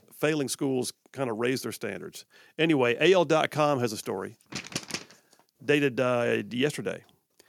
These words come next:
Thirty-eight Alabama schools recognized for improving their student achievement, how they did it.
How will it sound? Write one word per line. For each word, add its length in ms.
Thirty-eight 560
Alabama 460
schools 440
recognized 540
for 200
improving 580
their 120
student 340
achievement, 480
how 180
they 120
did 180
it. 100